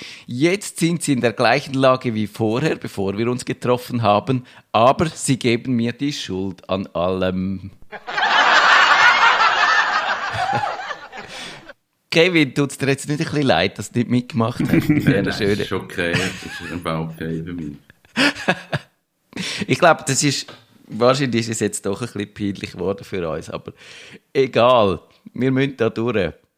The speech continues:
Speaker 1: Den finde ich auch noch lustig, der von den Kannibalen.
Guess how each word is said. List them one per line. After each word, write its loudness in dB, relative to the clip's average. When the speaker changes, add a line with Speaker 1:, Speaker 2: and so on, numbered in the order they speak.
Speaker 1:
Den 6
finde -2
ich 2
auch 6
noch 2
lustig, -2
der 2
von -6
den -20
Kannibalen. 0